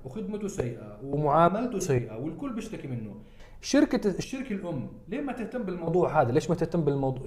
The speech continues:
بالأمر؟ ليش ما تغير الوكيل أو مثلا، آه، تتفاهم معاه، آه، تحط عليه عقوبات، حسومات، غرامات؟ آه، هل ممكن، وكيف ممكن ال-، المتابعين يوصلوا رسائلهم للشركة الأم؟ يعني، هو سؤاله من شقين.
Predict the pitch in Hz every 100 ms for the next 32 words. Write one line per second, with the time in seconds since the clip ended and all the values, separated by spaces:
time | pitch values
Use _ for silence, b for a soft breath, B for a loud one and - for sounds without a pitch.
0 | 127 117 127 160 107 107 147 147 139 123
1 | 170 156 131 123 123 131 123 113 113 110
2 | 110 120 120 120 120 B B - 110 120
3 | 117 - 160 160 143 131 143 143 139 131
4 | 123 110 110 110 107 107 - - - 147
5 | 147 131 131 123 123 131 127 123 123 123
6 | 120 127 123 120 107 120 120 123 127 127
7 | 120 - B B - 120 117 117 113 143
8 | 160 170 165 - 143 139 - 262 - 240
9 | 240 - 196 226 208 127 120 113 107 123
10 | 131 127 151 151 139 180 160 156 240 B
11 | B - 147 233 226 214 190 190 196 214
12 | 170 143 160 139 120 107 117 165 165 -
13 | 180 151 143 131 -